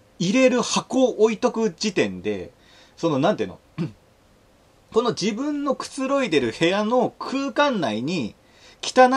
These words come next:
いものを入れるっていうものを置いとくだけで、ね、それをなんかじゃあ、その汚いものをパッて入れちゃうじゃん。っていうことは、家の部屋の中に汚いものを置いとくっていうスペースを置くみたいな感じなの。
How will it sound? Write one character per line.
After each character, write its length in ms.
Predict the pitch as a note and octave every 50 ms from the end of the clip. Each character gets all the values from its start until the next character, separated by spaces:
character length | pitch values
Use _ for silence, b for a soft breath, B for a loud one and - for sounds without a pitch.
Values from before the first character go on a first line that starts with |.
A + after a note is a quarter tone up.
| B3+ B3
い 60 | F3+
も 140 | D3 C#3 D3+
の 160 | D3+ C#3+ A#2+
を 40 | -
入 140 | C3 C#3+
れ 120 | F3+ G#3 G3
る 240 | F#3 A3 G3 E3+ -
っ 320 | - - - _ _ _
て 120 | - F#3+
い 120 | G3+ G3+ G#3
う 80 | G#3 F#3+
も 160 | F#3+ G#3 G#3+
の 80 | G3+ D#3+
を 160 | - A#2+ D#3+
置 100 | F#3 G3
い 40 | -
と 120 | G#3+ G3
く 100 | - F#3+
だ 120 | F#3 F3+
け 120 | - F3+ C3
で、 300 | G#2 G#2 G2 F2+ E2+ - - _ _ -
ね、 180 | B2 C3+ - - _
そ 160 | - - F#3
れ 80 | G3+ A#3
を 180 | D4+ B3+ D#3
な 80 | B2 A#2
ん 20 |
か 60 | A2+ A2
じ 80 | B2
ゃ 80 | - - - _ _ - - -
あ、 20 | -
そ 120 | - B2
の 120 | A2 G#2 -
汚 280 | - - - G3 G3+ G#3
い 40 | E3
も 100 | A#2+ G#2
の 60 | G2
を 20 |
パ 160 | - - -
ッ 40 | -
て 120 | - - E3+
入 120 | D#3+ E3+
れ 40 | E3+
ち 60 | -
ゃ 60 | G3+
う 60 | C3
じ 60 | F#2+ -
ゃ 40 |
ん。 20 | -
っ 40 | - _ _ _ _ _ _ _ _ _ _ -
て 120 | - C4+
い 80 | C4 C4
う 120 | C4+ B3+
こ 140 | G#3+ C4 B3+
と 120 | A#3+ F3+
は、 180 | C#3+ A#2 G#2+ - - -
家 400 | F3+ G3 G3+ G#3+ A#3 B3+ C4+ C4+
の 320 | C#4+ C#4+ C#4 C4 B3+ - b b b b b b b
部 40 | A3+
屋 140 | B3+ C4
の 140 | C4 C4 C4
中 320 | B3+ C4+ B3+ - D#3 A#2 A#2+
に 180 | C#3 C3 G#2+ -
汚 280 | - - - B3 B3+ B3 C4 B3+
い 60 | A3
も 180 | D#3+ B2 A#2
の 120 | G#2+ G2+ G2+
を 360 | G#2 C3 E3 D3 G#2+ - - - _ _ _ _ _
置 200 | - B3 C4 C4
い 40 | G#3+
と 160 | - C4+ B3+
く 120 | - C#4
っ 0 | -
て 140 | - - A2
い 20 |
う 40 | -
ス 120 | - -
ペ 180 | - - D4+ C#4+
ー 40 | A3+
ス 80 | - B2+
を 80 | - -
置 140 | C#3+ C3+
く 160 | - - G#3 F3
み 100 | C#3+ G#2+
た 120 | - F#2
い 40 | E2+
な 80 | E2
感 140 | E2 F#2 F2+
じ 60 | F2+
な 60 | E2
の。 60 | D2+